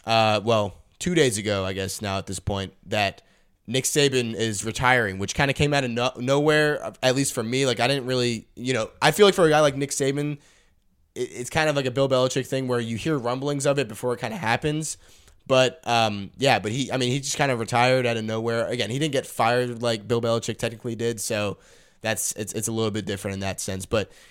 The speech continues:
he retired after losing in the semifinals of, of a college football playoff. I'm a little bit surprised that he didn't, that he kinda didn't, you know, walk off under the sunset after, after winning a col-, a, a final, um, college football playoff and then kinda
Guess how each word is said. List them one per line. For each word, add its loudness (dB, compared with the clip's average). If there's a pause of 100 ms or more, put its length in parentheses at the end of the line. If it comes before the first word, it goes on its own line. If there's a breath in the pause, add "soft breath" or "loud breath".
he 2
retired 10 (380 soft breath)
after 4
losing 2
in -4
the -2
semifinals -2
of, -4
of -4
a -4
college 0
football -4
playoff. 2
I'm -6 (100)
a -6
little 2
bit 2
surprised 0
that -4
he -2
didn't, -4 (380 soft breath)
that -2
he 2
kinda 0
didn't, -4
you -2
know, 0
walk 2
off 0
under -4
the -6
sunset -2
after, -2
after -4 (240)
winning 0
a -2
col-, 0
a, -2 (120)
a -4
final, -2 (220 soft breath)
um, -2 (180)
college 4
football 0
playoff 2
and -4
then -6
kinda -6